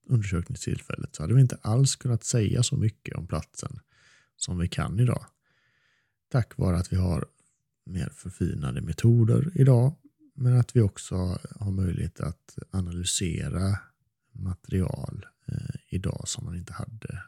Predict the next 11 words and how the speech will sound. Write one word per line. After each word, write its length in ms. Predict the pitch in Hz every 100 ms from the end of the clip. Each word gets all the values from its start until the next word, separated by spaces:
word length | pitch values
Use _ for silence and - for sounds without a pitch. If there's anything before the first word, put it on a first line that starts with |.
| -
då, 180 | - -
utan 200 | - -
som 120 | 90 -
man 80 | 90
kanske 360 | 95 - - - _ _ _ _ _ _ _ _ -
kastade 420 | 104 - - 92
bort 480 | 71 - - _ -
eller 160 | 80
inte 240 | 85 92 -
sparade 600 | - - 92 - - -
på, 260 | - 104